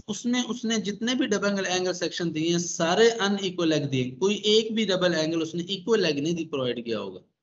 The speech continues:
हम जब जाएंगे table में हमें देखेंगे, judge भी हो जाएगा। अब हम,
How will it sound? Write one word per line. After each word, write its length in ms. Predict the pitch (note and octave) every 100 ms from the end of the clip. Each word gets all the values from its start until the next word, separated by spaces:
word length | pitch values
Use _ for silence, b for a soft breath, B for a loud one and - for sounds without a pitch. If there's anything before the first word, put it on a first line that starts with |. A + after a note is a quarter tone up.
| _ -
हम 100 | C#3+
जब 160 | D3+ D3+
जाएंगे 280 | D#3+ F3+
table 240 | E3+ E3+ F3
में 120 | E3+
हमें 300 | D3+ D3+ C3
देखेंगे, 560 | D3 D3 E3 D#3 D#3+ -
judge 180 | C#3 B2+
भी 140 | C3+
हो 80 | A2+
जाएगा। 400 | G2+ G2 G2 _ _ _ _ _ _ _ _ _ _ B B B B
अब 120 | G3+
हम, 320 | A3 A#3 -